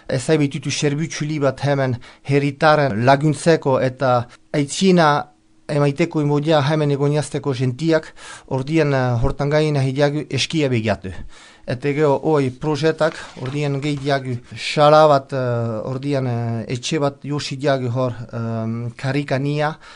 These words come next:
eh, plazan kantien hor gain nahi ginikek proje txipi bat egin hor, une sorte de salle communale. Elkartentako, eta gero, duana hortan, eh, duana dila, uste, zumai josi beita, nahi ginikek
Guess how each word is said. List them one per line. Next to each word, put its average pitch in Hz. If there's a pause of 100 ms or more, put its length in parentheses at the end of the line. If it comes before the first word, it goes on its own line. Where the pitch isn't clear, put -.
(140)
eh, 117
plazan 131
kantien 135
hor 139
gain 131
nahi 131
ginikek 135 (360)
proje 131
txipi 139
bat 131
egin 127
hor, 123
une 120
sorte 127
de 117
salle 123
communale. 120 (220)
Elkartentako, 151 (220)
eta 131
gero, 156
duana 156
hortan, 165
eh, 131
duana 135
dila, 131
uste, 123
zumai 139
josi 131
beita, 147
nahi 139
ginikek 139